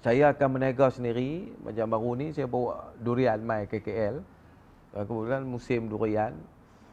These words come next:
Eh, hasil pendapatan tu, kalau dapat keuntungan seribu, saya li-, dapat pendapatan lima ratus, lima ratus lagi saya akan serahkan kepada parti. Dan kalau lebih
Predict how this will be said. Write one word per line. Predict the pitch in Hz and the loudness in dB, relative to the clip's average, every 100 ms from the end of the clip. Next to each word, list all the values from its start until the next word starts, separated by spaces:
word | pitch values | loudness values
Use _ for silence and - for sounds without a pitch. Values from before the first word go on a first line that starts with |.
| - - - | -20 -20 -10
Eh, | 95 95 82 69 53 - - - | -6 -6 -6 -10 -14 -18 -20 -10
hasil | - 113 156 151 | -4 -2 0 0
pendapatan | 135 135 131 - 131 110 | 0 2 2 6 6 6
tu, | 117 165 220 | 0 -4 -4
kalau | 117 117 | -2 0
dapat | 117 120 110 | 0 0 -2
keuntungan | 120 110 117 113 101 | -2 -4 -4 -4 -4
seribu, | 98 98 123 156 208 - - - - - - - | -6 -6 -6 -6 -12 -20 -20 -20 -20 -20 -14 -2
saya | 104 104 101 | 2 2 0
li-, | - | -4
dapat | 104 - 110 - | -4 -2 -4 -4
pendapatan | 101 104 - 101 | -4 -4 -2 -2
lima | 101 98 | 0 -2
ratus, | 95 135 | -2 -2
lima | 123 113 110 | -2 -2 -4
ratus | 110 107 | -2 -4
lagi | 107 127 - | -4 -6 -6
saya | 120 | -6
akan | 107 104 | -4 -4
serahkan | 107 113 113 98 | -2 -2 -2 -8
kepada | 98 98 | -4 -4
parti. | - 98 - 131 240 - - - - - - - | -2 -4 -4 -6 -6 -12 -20 -20 -20 -20 -20 -10
Dan | 95 | -6
kalau | 104 104 | 0 2
lebih | 123 156 | 4 4